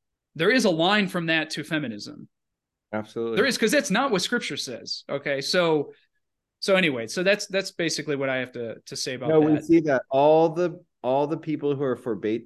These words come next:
Speaker 2: patriarchy are also, um, called racist almost. <laughs> And there
Speaker 1: Yeah.
Speaker 2: is,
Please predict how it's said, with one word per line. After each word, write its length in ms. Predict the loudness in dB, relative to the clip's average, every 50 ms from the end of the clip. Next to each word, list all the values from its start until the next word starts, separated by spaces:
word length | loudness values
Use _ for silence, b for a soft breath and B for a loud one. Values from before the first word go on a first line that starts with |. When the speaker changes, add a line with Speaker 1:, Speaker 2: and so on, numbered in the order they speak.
| -12 -8
Speaker 2:
patriarchy 720 | -6 -4 -4 -4 -4 -2 -2 -2 -2 -4 -4 -8 -8 -8 b b b b b b
are 160 | 2 2 2
also, 640 | 2 2 2 0 0 0 2 2 4 4 2 0 -2 -6
um, 240 | -6 -6 -6 -8
called 320 | -6 -2 -2 -2 -2 0 -2
racist 520 | -2 -2 -2 -4 -6 -6 -8 -8 -8 -6
almost. 460 | -6 -4 -4 -4 -6 -8 -10 -12 -20 _ _ -12 -12
<laughs> 180 | -12 -2 2
And 720 | 2 2 4 2 0 -2 -2 -6 -12 -8 0 0 4 6
there 200 | 8 10 10 10
Speaker 1:
Yeah. 60 | 10 8
Speaker 2:
is, 60 | 6